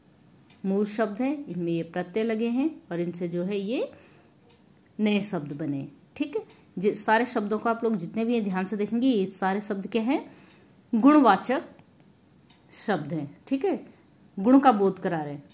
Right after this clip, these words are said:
गुणवाचक विशेषण का बोध करवा रहे हैं आपको। ठीक है बच्चों, ये सारे शब्द किसी के भी गुण का दिखा रहे हैं,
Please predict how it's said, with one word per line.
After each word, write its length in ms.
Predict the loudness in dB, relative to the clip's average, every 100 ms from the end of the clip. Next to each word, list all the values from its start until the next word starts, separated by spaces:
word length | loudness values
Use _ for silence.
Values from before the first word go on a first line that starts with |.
| -18 -6
गुणवाचक 400 | 0 2 2 0
विशेषण 440 | -6 -4 -4 -4
का 240 | -6 -6 -8 -8
बोध 240 | -6 -6
करवा 300 | -8 -10 -8
रहे 140 | -8 -8
हैं 140 | -8
आपको। 460 | -10 -8 -6 -6 -8 -20 -20 -20 -20
ठीक 180 | -12 -6
है 60 | -6
बच्चों, 260 | -2 -4 -4 -12 -20 -12
ये 60 | -10
सारे 320 | -6 -4 -4
शब्द 320 | -6 -6 -6
किसी 300 | -8 -8 -6
के 100 | -4
भी 120 | -4 -4
गुण 280 | -2 0 0
का 180 | -2 -6 -12 -20 -20 _ _ _ -20 _ _ _ -20 -14 -8
दिखा 280 | -6 -4
रहे 140 | -4 -4
हैं, 160 | -8